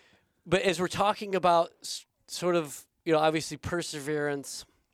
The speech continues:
and success through failure, uh, is, is, you know, reoccurs.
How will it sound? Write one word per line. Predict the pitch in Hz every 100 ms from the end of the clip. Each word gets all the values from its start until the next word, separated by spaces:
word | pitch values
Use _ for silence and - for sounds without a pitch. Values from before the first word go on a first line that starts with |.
| _ _ _ _ _ _ _ _ -
and | 156 139 131
success | - - 175 156 -
through | 156
failure, | 131 - 143 143 131 120 113 _ _ _ _
uh, | - 127 127
is, | 127 113 -
is, | 135 117 117 _
you | 135
know, | 123 113 131
reoccurs. | 131 139 123 - 143 135 120 113